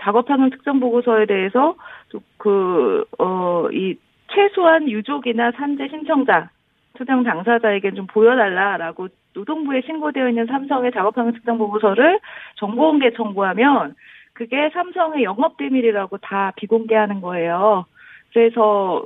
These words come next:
뭐 끝까지 소송 끝에 뭐 겨우 받아낼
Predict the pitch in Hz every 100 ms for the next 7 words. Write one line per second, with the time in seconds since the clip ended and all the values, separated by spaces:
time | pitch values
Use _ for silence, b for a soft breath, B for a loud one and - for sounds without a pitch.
0 | - 175 - 269 269 262 240 233 262 262
1 | 277 262 254 247 247 240 240 277 277 285
2 | 330 359 214 208 - 208 208 175 180 208
3 | 208 196